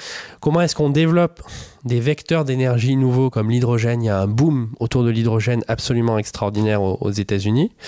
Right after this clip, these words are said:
Et ça, ça crée, euh, des millions d'emplois industriels, ça recrée de la prospérité, ça crée des bons salaires. En tout cas, c'est, c'est l'idée, euh, de Biden. Il a cette formule que je trouve très forte. Il dit : « Quand, quand on me parle climat, je pense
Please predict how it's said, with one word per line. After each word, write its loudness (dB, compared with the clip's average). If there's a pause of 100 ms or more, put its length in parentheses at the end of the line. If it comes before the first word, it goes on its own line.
(800)
Et 2
ça, 2
ça 0
crée, 2
euh, 2
des 2
millions 2
d'emplois -2
industriels, -2 (440)
ça 0
recrée 0
de -4
la 0
prospérité, -2
ça -2
crée -2
des 0
bons 0
salaires. -4 (320)
En -6
tout -12
cas, -2
c'est, -4 (180)
c'est -4
l'idée, 0
euh, 0
de -2
Biden. 0 (720)
Il 2
a 0
cette -2
formule 0
que 0
je -2
trouve -6
très -2
forte. -2
Il -4
dit : « -2
Quand, -2
quand -4
on 0
me 0
parle -2
climat, -2
je -2
pense -4